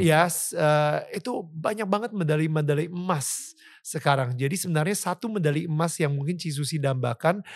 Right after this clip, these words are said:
terbayarkan dengan empat medali emas sa-, saat ini gitu. Gimana tuh menurut Ci Susi?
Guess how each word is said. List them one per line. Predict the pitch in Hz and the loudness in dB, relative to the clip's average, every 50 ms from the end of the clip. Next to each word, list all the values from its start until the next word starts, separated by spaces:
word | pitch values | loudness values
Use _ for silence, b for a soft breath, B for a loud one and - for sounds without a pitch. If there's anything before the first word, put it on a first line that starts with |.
| B B _ | B B _
terbayarkan | - 156 151 143 131 135 131 131 127 - 180 185 185 | 2 4 4 6 6 6 4 2 2 0 -2 -2 0
dengan | 165 139 131 139 139 147 | 0 0 0 -2 -4 -4
empat | - 160 143 - 160 147 - | -6 -8 -4 -2 -2 -2 0
medali | 156 143 143 143 165 208 | 0 0 0 0 -2 -4
emas | 254 277 277 - 147 - | -6 -6 -4 -4 -2 0
sa-, | - 139 139 - | 0 -2 -2 -4
saat | - - 139 131 131 - | -4 -4 -2 -2 -2 -4
ini | 226 185 165 147 127 | -4 -4 -2 -2 -2
gitu. | 127 110 123 117 110 B B B B B B | -2 -2 -4 -6 -8 B B B B B B
Gimana | B 151 165 185 202 180 | B 0 2 4 4 4
tuh | 165 143 143 139 | 4 2 2 2
menurut | 139 131 123 | 0 0 0
Ci | - 139 123 | -2 -6 -8
Susi? | 113 123 117 120 | -8 -8 -10 -12